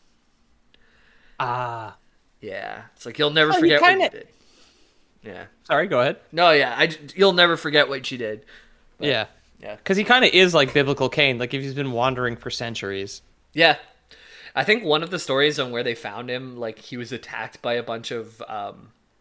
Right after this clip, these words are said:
Speaker 2: attacked by a bunch of, like, bandits in an alley kind of thing. And that's how they found him. And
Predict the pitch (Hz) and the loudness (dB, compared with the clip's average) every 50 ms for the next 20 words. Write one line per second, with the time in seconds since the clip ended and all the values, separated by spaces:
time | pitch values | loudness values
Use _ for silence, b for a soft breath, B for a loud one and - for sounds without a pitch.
0 | _ b b b b b b b b b b - 127 - 147 135 139 - - 147 | _ b b b b b b b b b b -16 -8 -4 -4 -4 -4 -2 -2 -2
1 | 131 123 127 123 120 143 123 107 110 107 104 101 - _ - - 107 113 123 131 | -2 0 -2 -4 -6 -6 -8 -8 -8 -10 -12 -12 -14 _ -10 -8 -8 -8 -6 -6
2 | 131 123 - - 131 113 107 101 101 101 113 123 131 135 131 - 139 131 135 131 | -8 -8 -8 -8 -8 -8 -6 -6 -6 -4 -4 -4 -4 -4 -4 -4 -6 -6 -6 -6
3 | 147 143 139 147 151 143 - b b b b b b b b b b - 104 104 | -8 -8 -8 -8 -12 -16 -20 b b b b b b b b b b -12 -8 -8
4 | 113 110 117 131 - - 143 127 117 117 107 - 110 104 104 120 131 135 135 135 | -6 -4 -6 -6 -4 -4 -4 -2 -2 -4 -6 -8 -8 -8 -8 -8 -8 -10 -10 -10
5 | 127 107 113 113 113 110 | -10 -10 -10 -12 -12 -16